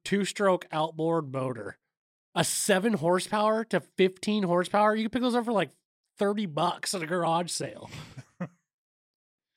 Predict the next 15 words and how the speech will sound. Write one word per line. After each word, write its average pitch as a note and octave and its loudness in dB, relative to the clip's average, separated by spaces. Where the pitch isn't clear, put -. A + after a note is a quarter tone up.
<laughs> G3+ 8
This B3 0
dude B3 4
really G3 6
needs G3+ 2
an E3+ -2
outboard E3+ 0
<laughs> - -6
motor. - 2
Like, G3 4
the G#3+ 6
smallest G#3 2
outboard G3+ 2
motor E3+ 0
ever. E3 0